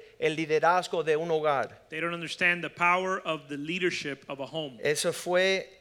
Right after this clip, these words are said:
Speaker 1: la primer lugar donde Dios le otorgó a los padres la responsabilidad contra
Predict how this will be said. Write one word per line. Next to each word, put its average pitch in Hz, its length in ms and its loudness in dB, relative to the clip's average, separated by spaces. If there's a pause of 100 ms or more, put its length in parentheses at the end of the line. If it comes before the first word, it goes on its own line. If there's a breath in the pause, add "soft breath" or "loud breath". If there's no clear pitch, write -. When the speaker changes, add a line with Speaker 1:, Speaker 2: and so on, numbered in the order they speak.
(160)
Speaker 1:
la 147 320 4
primer 180 640 2
lugar 190 580 4
donde 151 280 0
Dios 175 340 2
le 170 140 0
otorgó 156 920 0 (400 loud breath)
a 147 120 4
los 151 220 -2
padres 180 560 2
la 156 120 2
responsabilidad 151 1200 0 (280 loud breath)
contra 180 680 2